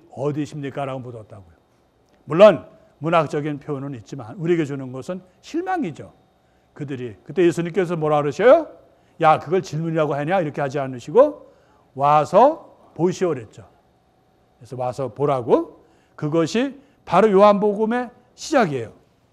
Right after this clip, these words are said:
근데 이 어떤 학자들은 이것을 두 마디로 얘기해요. 어떤 분? Who? 귀, 이렇게 라틴어로. 그래서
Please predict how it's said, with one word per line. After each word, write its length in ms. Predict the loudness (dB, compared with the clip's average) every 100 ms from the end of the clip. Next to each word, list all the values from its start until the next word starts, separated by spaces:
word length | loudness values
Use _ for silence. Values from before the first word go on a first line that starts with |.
| _ _ _
근데 460 | -6 0 0 0 -8 _ _ _ _ _ _ _ _
이 180 | 0 2
어떤 280 | 2 0 -4
학자들은 540 | -4 -2 2 2 2
이것을 440 | 0 -2 -2 -4 -8
두 140 | -8 0
마디로 480 | 4 4 2 0 -2
얘기해요. 360 | -4 -10 -12 -18 _ _ _ _ _ _ _ _ _ _ _ _ _ _ _ _ _ _ _ _ _ _ _ _ _ _ -10
어떤 320 | -6 -4 -4
분? 220 | -6 -10 _ _ _ _ _ _ _ _ _
Who? 360 | 0 0 -2 -10 _ _ _ _ _ _ _ _ _ _
귀, 240 | -2 0 0
이렇게 360 | -4 -14 -20 _ _ _
라틴어로. 400 | -8 -8 -8 -12
그래서 360 | -8 -2 -2 -2